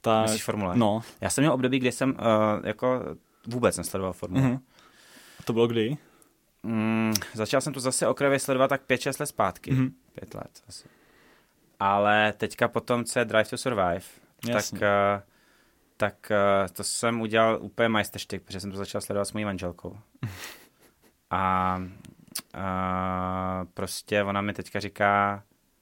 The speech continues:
Speaker 2: "Hej, víš o tom, že zítra se jede velká cena Monaka?"
Speaker 1: <laughs>
Speaker 2: Jo, protože už to není jako pro ní sportovní závod nebo sportovní událost, ale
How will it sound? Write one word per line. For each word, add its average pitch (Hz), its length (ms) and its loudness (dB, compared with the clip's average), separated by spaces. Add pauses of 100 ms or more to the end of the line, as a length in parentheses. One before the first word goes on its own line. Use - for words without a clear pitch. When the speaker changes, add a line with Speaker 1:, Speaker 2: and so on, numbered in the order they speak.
(160)
Speaker 2:
"Hej, 98 240 -6
víš 104 180 -12
o 98 60 -10
tom, 95 160 -10
že 95 80 -10
zítra 92 280 -10
se - 160 -12
jede 92 280 -8
velká 90 320 -10
cena 92 220 -10
Monaka?" 110 500 -12 (100)
Speaker 1:
<laughs> - 1080 -14
Speaker 2:
Jo, 107 160 2
protože 120 380 0 (320)
už 113 120 -4
to 143 80 4
není 143 140 4
jako 160 180 2
pro 127 140 0
ní 123 80 2
sportovní 113 440 -4
závod 107 480 4
nebo 110 160 -6
sportovní 107 600 -8
událost, 107 600 0
ale 101 420 4